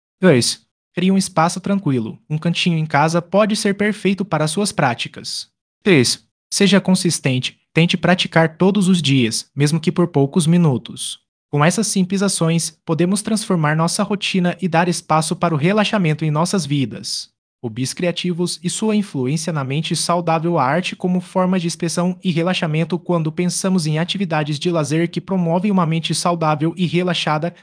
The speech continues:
a arte aparece como um dos melhores caminhos. Pintar,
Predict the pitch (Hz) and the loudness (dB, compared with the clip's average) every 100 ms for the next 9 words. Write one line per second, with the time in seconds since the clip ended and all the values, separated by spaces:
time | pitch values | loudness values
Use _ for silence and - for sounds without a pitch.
0 | - 156 175 - 175 160 165 - 196 175 | -2 0 2 0 -2 0 -2 -4 -6 0
1 | 185 190 165 170 156 151 175 165 - 143 | 2 2 0 -2 0 0 0 -2 -4 -4
2 | 139 113 98 - - - _ - 180 180 | -4 -6 -8 -12 -14 -16 _ -4 -2 2
3 | 170 175 | 2 0